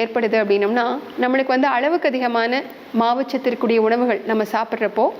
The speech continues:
நம்மளுடைய உடம்புல அந்த மாவுச்சத்தை வந்து கிளைகோஜன் அப்படின்னு சொல்லிட்டு மத்த other content-ஆ நம்மளுடைய கல்லீரல்ல, மசில்ஸ்ல இதெல்லாம் வந்து சேகரம் பண்ணி வச்சுக்கும். எப்ப தேவையோ அதை வந்து ரிலீஸ் பண்ணி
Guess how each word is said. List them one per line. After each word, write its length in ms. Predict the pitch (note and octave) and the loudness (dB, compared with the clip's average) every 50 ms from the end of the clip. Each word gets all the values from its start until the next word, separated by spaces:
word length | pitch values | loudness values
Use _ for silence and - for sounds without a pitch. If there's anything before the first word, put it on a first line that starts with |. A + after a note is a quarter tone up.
| - - - - - - A#3 | -14 -16 -16 -16 -4 -2 -2
நம்மளுடைய 340 | A#3+ B3 B3 A#3+ A#3 A#3+ A3+ G#3+ G#3+ | 0 2 2 2 2 2 2 2 2
உடம்புல 400 | G#3+ B3 D4 D4+ D4 A3+ G#3 B3 A4+ - - - - A#3 | 2 4 4 4 4 4 2 0 -2 -6 -12 -6 -4 -2
அந்த 100 | A#3 A3+ A3 A3+ | -2 0 0 0
மாவுச்சத்தை 500 | A3 A#3 C4+ D#4 D#4 D#4 C#4+ B3+ - A#3 G#3+ G#3 | 0 0 0 -2 -2 -2 -2 0 0 0 0 2
வந்து 200 | G3+ G3+ G#3 C4+ - - - - - - - - | 0 2 2 0 0 -4 -10 -16 -18 -14 -4 -4
கிளைகோஜன் 540 | C4 C4 B3+ - D4 D4 B3+ A#3+ C4 - | -4 -4 0 0 0 0 0 0 -2 -2
அப்படின்னு 240 | G#3+ G#3+ G#3+ A3+ A3 A#3 | 0 0 0 0 0 0
சொல்லிட்டு 240 | G#3+ G#3+ G#3+ - A#4 G4+ | -2 0 -2 -2 0 0
மத்த 160 | D#4+ D4+ D4+ D#4 C#4+ B3+ | -2 0 0 0 -2 0
other 160 | A3+ C4+ C#4 C4+ - | 0 -2 -4 -2 -4
content-ஆ 480 | B3+ A#3 B3 A#3+ C4 A#3+ A3+ G#3 A#3 B3+ D4 D4 | -4 -4 -2 -4 -4 -4 -2 -2 -2 -2 0 -2
நம்மளுடைய 260 | C4 A#3+ A#3 A3+ A3+ A3+ A#3 | -2 0 0 -2 0 -2 -2
கல்லீரல்ல, 500 | A#3 A#3 A#3 A#3+ A3+ A3 G#3+ G#3+ G#3+ G#3 A3 G#3+ A3 G#3+ | -4 -2 -2 -2 0 0 0 0 0 0 -2 -2 -2 -2
மசில்ஸ்ல 460 | G#3+ G#3+ C4+ B3+ B3+ - A#3 A3 G#3+ A3 | 0 0 0 -2 -2 0 0 0 0 0
இதெல்லாம் 340 | A3 A3 G#3+ A3+ A#3+ B3+ B3 A3 | 0 0 0 0 -2 -2 0 -2
வந்து 180 | G#3+ G#3+ B3 D4+ B4 A#4 - - | 0 0 2 2 2 0 0 0
சேகரம் 340 | C#4 B3 B3 B3 C4 B3 A#3+ | 0 0 0 -2 -2 -2 0
பண்ணி 140 | A3+ G#3+ G#3 | 0 0 0
வச்சுக்கும். 320 | G3+ G#3 - - - - - - - - - - - - - - - - - C#4+ | 0 -2 -4 -4 -6 -6 -6 -12 -18 -16 -16 -12 -10 -10 -10 -10 -12 -2 0 0
எப்ப 140 | D4+ - G#4+ G#4 G#4+ E4 | 0 2 -2 0 0 0
தேவையோ 360 | C#4+ C4+ C4+ C4 B3+ C4 C#4 E4 G4 - - - B3 | 0 2 2 2 2 4 2 2 0 -2 -6 -4 -4
அதை 120 | B3 A3 B3 A#3+ | 0 0 0 0
வந்து 160 | A#3 A#3 C4+ D#4 C#4+ | 0 0 0 0 0
ரிலீஸ் 260 | B3+ A#3 C#4 D4+ D4 - | 2 2 2 0 0 0
பண்ணி 220 | - G#3+ G#3 A#3 | -2 -2 0 0